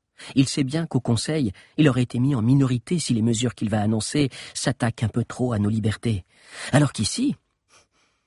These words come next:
il faudrait faire avec l'opinion de toute la communauté. Et n'oublie pas que dans un mois,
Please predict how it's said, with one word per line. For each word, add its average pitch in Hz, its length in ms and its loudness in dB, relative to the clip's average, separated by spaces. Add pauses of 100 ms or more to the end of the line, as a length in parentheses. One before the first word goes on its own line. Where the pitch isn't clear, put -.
(160)
il 127 80 -4
faudrait 127 240 0
faire 151 220 0
avec 113 200 -2
l'opinion 123 580 0 (120)
de 123 120 -2 (120)
toute 180 180 -4
la - 80 -2
communauté. 120 720 -4 (600)
Et 123 120 -6
n'oublie 147 240 -2
pas - 160 -4
que - 120 -8
dans 107 240 -2
un 104 60 -2
mois, - 300 -4